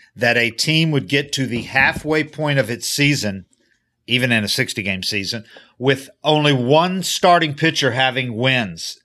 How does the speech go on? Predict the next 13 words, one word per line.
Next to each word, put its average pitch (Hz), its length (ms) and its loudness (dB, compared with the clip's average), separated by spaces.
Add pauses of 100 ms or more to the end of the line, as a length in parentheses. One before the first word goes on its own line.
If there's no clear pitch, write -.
(100)
no 131 400 2
other 185 180 2
starting 165 400 2
pitcher 156 340 2
had 135 200 4
a 131 80 4
win 120 500 0 (320)
until 113 300 0
the 131 80 2
doubleheader, 113 640 2 (840)
uh, 101 340 0
on 113 200 2
Wednesday, 110 480 -2